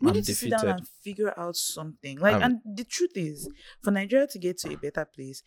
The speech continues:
Speaker 1: it requires sacrifices.
Speaker 2: No, it just means
Speaker 1: And
Speaker 2: people have to die. I don't really
Speaker 1: I don't know. See, whether it's about people,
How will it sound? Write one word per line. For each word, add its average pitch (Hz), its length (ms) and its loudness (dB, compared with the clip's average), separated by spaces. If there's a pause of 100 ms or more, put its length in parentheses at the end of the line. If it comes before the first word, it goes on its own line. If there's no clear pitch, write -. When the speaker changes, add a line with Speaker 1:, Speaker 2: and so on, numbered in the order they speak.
(160)
Speaker 1:
it 180 60 4
requires 214 400 4
sacrifices. 143 640 -4
Speaker 2:
No, 151 60 4
it 127 140 4
just 185 300 -2
means 135 120 2
Speaker 1:
And 214 280 8
Speaker 2:
people 127 140 -4
have 110 160 -4
to 101 120 -4
die. 95 360 2
I - 20 -2
don't 117 220 0
really 104 420 0
Speaker 1:
I 294 80 10
don't 392 220 0
know. 285 240 2
See, 202 260 -2
whether 302 320 0
it's 202 140 -4
about 170 240 0
people, - 220 -12